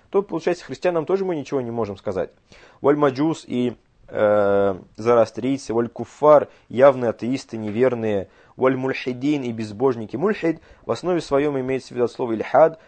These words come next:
то есть тот, который, э, приходит в ислам, возвращается обратно, потом уходит, часть принимает, часть не принимает и так далее. Это слово такое, очень безбожник, там,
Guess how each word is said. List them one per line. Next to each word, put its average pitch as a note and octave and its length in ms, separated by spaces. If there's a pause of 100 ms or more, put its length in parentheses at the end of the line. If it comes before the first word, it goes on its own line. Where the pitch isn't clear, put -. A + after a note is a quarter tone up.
то - 80
есть G#2+ 100
тот, D#3 140
который, C3 340 (100)
э, - 260 (140)
приходит C#3+ 400
в A#2+ 80
ислам, B2 400
возвращается A#2+ 720
обратно, A#2 460 (160)
потом A#2 280
уходит, C3 520 (420)
часть - 280
принимает, A#2+ 520
часть - 260
не G#2+ 120
принимает A2 480
и G#2+ 80
так G2 160
далее. G2 260
Это - 160
слово A2+ 240
такое, G2+ 300 (240)
очень G#2+ 220
безбожник, A2+ 640
там, G2 280